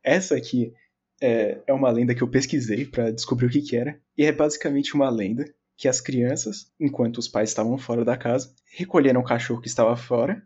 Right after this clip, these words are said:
todo molhado por causa da chuva, e colocaram no micro-ondas pra secar. Aí o cachorro explodiu.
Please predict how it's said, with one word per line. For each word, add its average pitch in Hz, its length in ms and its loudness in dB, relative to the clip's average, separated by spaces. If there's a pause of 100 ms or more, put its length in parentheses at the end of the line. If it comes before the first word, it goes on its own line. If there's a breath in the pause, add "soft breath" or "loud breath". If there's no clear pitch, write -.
(340)
todo 123 200 0
molhado 120 560 2
por - 100 -20
causa 110 240 0
da 120 80 0
chuva, 139 420 -6 (320 soft breath)
e 151 80 0
colocaram 170 320 2
no 170 80 0
micro-ondas 175 460 -2
pra 185 80 -8
secar. - 440 0 (460)
Aí 196 80 2
o 170 80 -2
cachorro 175 320 -2
explodiu. 143 640 -6